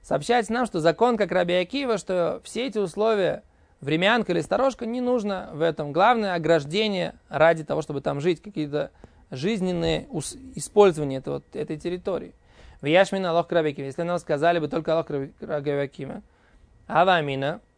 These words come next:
Дарих Викатин Ло, что длинная и,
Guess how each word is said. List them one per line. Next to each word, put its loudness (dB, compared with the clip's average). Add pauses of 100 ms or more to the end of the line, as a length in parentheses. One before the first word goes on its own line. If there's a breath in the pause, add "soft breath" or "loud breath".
(260)
Дарих 6
Викатин 2
Ло, 2
что 2 (520)
длинная 0
и, -2